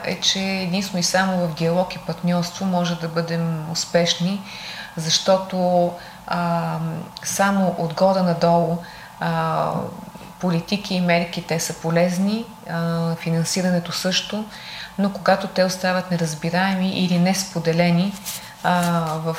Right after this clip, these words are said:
широк смисъл до, до всеки един в системата на академичната система, а, разбира се, няма да имаме успех. Важно е това, което правим, а, да имаме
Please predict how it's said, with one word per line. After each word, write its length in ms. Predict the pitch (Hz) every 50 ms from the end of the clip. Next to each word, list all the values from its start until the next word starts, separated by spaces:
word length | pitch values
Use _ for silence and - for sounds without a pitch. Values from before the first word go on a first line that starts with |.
| - -
широк 400 | - - 175 165 180 185 180 -
смисъл 600 | - - 180 175 170 - - 170 160 165 165 156 151
до, 360 | 156 151 165 165 170 175 165 165 - - - -
до 280 | 180 165 165 165 165 170
всеки 420 | - - - 226 247 247 - 180
един 300 | 165 175 165 175 180 175
в 120 | 160 156 -
системата 720 | - - - - - 165 170 170 165 - - - 151 160
на 500 | 160 160 156 156 156 156 151 156 156 151 151
академичната 640 | 151 - 165 165 175 196 196 196 - 185 170 175 156
система, 600 | - - 160 - - - 175 175 175 185 208 220 - - - - - - - - - - -
а, 320 | 170 175 175 175 175 170
разбира 340 | 165 165 156 165 185 185 190
се, 160 | - - 175
няма 260 | 175 175 175 170 165
да 100 | 151 160
имаме 440 | 160 156 156 151 151 151 151 156 151 147
успех. 400 | 143 - - - - - - - - -
Важно 340 | 185 202 202 196 180 185 180
е 40 | 175
това, 200 | - - 180 170
което 340 | - - 170 170 170 -
правим, 560 | - - 156 165 170 180 190 196 208 214 208 - - - - - - - - - - - - -
а, 420 | 175 170 170 175 170 170 170 170
да 280 | 160 156 156 165 170 170
имаме 840 | 175 175 180 185 185 185 180 180 180 180 175 175 175 170 170 165